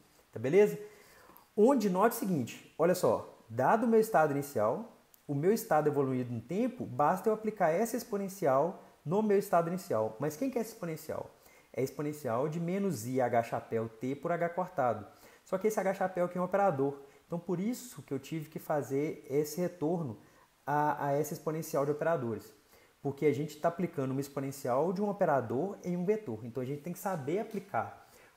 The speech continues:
uma exponencial de um operador num vetor, tá certo? Então, essa aqui é a minha solução da equação de Schrödinger pra vetores, beleza? Então, vamos tentar seguir isso aqui. Como que a gente vai seguir isso aqui?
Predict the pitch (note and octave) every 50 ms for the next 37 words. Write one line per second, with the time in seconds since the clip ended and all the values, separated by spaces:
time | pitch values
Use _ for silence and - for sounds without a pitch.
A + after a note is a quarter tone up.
0 | - - B2 C3+ C3 - - D3+ C#3+ C#3 C#3 C#3 - - A2+ G#2+ A2+ A2 A2+ A#2+
1 | B2 B2 D3 C#3+ C#3 C3+ B2 A#2+ B2 C3+ C#3+ D3 D#3+ - C#3+ C#3 D3 D3 D3 E3+
2 | E3+ - - - - - - _ _ _ - - F3+ - F#3+ F#3+ G#3 G#3 G#3 -
3 | - - - - - _ - G3+ G3+ G#3 A#3+ B3 B3 A#3+ A3+ - G#3+ G3+ G#3 G#3+
4 | G#3+ - A3+ A3+ A3+ - - G3 F#3 F#3+ F#3+ - F#3+ F#3 - G3+ - - F#3 D3
5 | D3 D3+ D3+ E3+ E3+ - - E3+ D#3+ D#3+ D#3+ D#3+ - - - C#3 D3+ E3+ E3+ -
6 | G#2 D#2 - - - - _ _ _ _ _ _ _ - B2 D#3 G#3 B3 B3+ C4+
7 | - - - _ _ _ _ - A#2+ A2+ - C3+ D3 D3 E3+ F3 F3 - G3+ -
8 | G3 F#3+ F#3+ - A3+ F#3+ G3 G3+ G3+ - A3 A3 - A#2+ - - - - _ _
9 | - G#3+ G#3+ G#3 G#3 F#3+ D#3+ D#3+ D3+ - C#3+ D#3+ D#3 - F#3 D3 D#3 F3 F3 -
10 | G#3 G3+ G#3 - G#3 A#3+ C#4+ - -